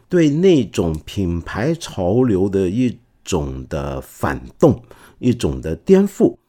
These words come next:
而它的所有东西你都没有 logo，看不出 logo 的时候，它连自己的牌子都不会弄在衣服上，哪怕衣服里面都没有的时候，那大家就觉得，啊，这个东西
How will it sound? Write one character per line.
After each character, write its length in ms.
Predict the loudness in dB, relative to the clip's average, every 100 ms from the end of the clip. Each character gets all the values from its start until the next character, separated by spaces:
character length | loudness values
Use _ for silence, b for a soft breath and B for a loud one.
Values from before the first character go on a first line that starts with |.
| _ b b
而 180 | 0 0
它 280 | -2 -4 -2
的 140 | 0
所 240 | -2 -4 -4
有 80 | -2
东 160 | -2
西 100 | -2
你 180 | -2 -2
都 140 | 0
没 180 | 0 2
有 120 | 2
logo， 500 | 2 0 0 -4 -6 -10
看 280 | -6 -4 -2
不 80 |
出 220 | -2 0 0
logo 420 | 2 0 -2 -4
的 80 | -10
时 140 | -10
候， 240 | -6 -6 -6
它 180 | -6 -2
连 220 | 0 -2
自 160 | -4 -6
己 120 | -6
的 120 | -10
牌 200 | -6 -6
子 80 | -4
都 120 | -4
不 160 | -6 -2
会 180 | -2
弄 220 | 0 0 0
在 140 | 0
衣 220 | 0 -2
服 160 | -4 -6
上， 260 | -6 -4 -4
哪 120 | -8
怕 200 | -6 -4
衣 160 | -4
服 160 | -4 -6
里 260 | -6 -4 0
面 200 | 0 0
都 180 | -2
没 180 | -2 0
有 120 | -2
的 100 | -4
时 160 | -10 -10
候， 220 | -8 -8 b b b b b
那 140 | -4 -2
大 180 | -2 -4
家 160 | -4
就 120 | -4
觉 180 | -6 -8
得， 100 | -10
啊， 320 | -8 -8 -10 -6
这 140 | -4
个 100 | -4
东 160 | -4 -6
西 200 | -10